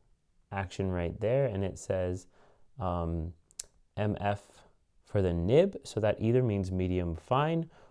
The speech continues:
or it means that this, uh, nib needs to watch its language. Um, I'm gonna go with medium fine. So when I open it up, it's got a little bit of a, a give right when you twist it closed.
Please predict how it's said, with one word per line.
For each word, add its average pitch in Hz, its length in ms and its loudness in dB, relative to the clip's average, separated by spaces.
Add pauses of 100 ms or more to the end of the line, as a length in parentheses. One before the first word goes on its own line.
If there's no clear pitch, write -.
or 107 140 6
it 76 80 4
means 98 320 2
that 92 200 4
this, 90 320 -2 (100)
uh, 85 300 2
nib 87 300 -2
needs 85 220 -4
to 92 100 -4
watch 78 260 -4
its - 160 -12
language. 104 460 2 (460)
Um, 110 720 12 (160)
I'm 98 80 -2
gonna 101 140 2
go 95 120 4
with 90 160 0
medium 85 320 0
fine. 82 440 -2 (260)
So 101 180 4
when 104 120 6
I 104 160 2
open 151 240 4
it 147 80 4
up, 160 280 10 (3000)
it's 107 220 0 (120)
got 147 760 8 (680)
a 120 80 6
little 156 320 6
bit 135 200 8
of 113 180 8
a, 95 560 8
a 98 120 8
give 95 640 8
right 107 240 6
when 107 160 4
you 95 220 4
twist - 480 -2
it - 160 -2
closed. 92 720 6